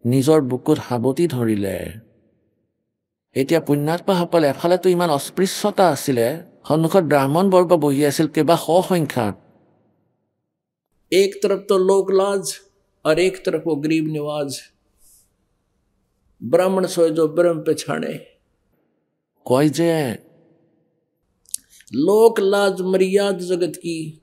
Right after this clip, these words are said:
Speaker 2: তৃণ যো তোড বগাৱে, জব কোই ৰাম ভগত গত পাৱে।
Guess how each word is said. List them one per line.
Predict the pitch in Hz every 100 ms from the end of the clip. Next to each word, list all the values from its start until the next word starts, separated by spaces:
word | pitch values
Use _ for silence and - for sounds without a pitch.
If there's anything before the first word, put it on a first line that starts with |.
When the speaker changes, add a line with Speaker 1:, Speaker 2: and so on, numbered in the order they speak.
| -
Speaker 2:
তৃণ | 190 180
যো | 175 165
তোড | 170 160 156
বগাৱে, | 143 143 139 151 196 180 - _ _ _ _ _ 127
জব | 143 156
কোই | 151 147
ৰাম | 143 151 185
ভগত | 185 160 156 -
গত | - - -
পাৱে। | 113 165 156